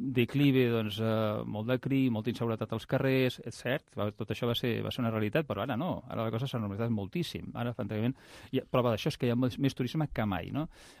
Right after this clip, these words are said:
Més inversions de fora que mai. L'economia està molt bé, ja voldríem tenir la, tota la situació econòmica que té Sud-àfrica ara mateix, no? Tot això són aspectes molt positius, que el, que el client, doncs, el viatger ho, ho, ho veurà.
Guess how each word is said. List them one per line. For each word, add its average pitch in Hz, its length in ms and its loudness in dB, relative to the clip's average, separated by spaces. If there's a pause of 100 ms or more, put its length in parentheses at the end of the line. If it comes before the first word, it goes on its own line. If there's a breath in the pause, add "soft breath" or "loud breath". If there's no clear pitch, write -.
(100)
Més 135 100 8
inversions 143 640 6
de 117 140 6
fora 135 260 4
que 110 140 0
mai. 87 320 0
L'economia 117 480 2
està 123 240 2
molt 120 260 4
bé, 98 80 -4
ja 104 80 0
voldríem 120 300 2
tenir 120 180 2
la, 117 80 0
tota 117 160 -2
la 120 80 2
situació 113 220 -2
econòmica 113 340 2
que 104 80 -2
té 107 80 2
Sud-àfrica 113 440 -2
ara 92 100 -4
mateix, 92 320 -8
no? - 80 -4 (340 loud breath)
Tot 131 140 4
això 147 140 4
són 147 100 4
aspectes 117 320 -4
molt 104 100 -4
positius, - 480 -8
que 120 140 0
el, 110 80 -2
que - 240 -2
el 120 80 0
client, 123 240 2
doncs, 104 240 -4
el 98 80 -4
viatger 113 260 0
ho, 123 140 4
ho, 120 160 -4
ho 113 160 -6
veurà. 104 240 -8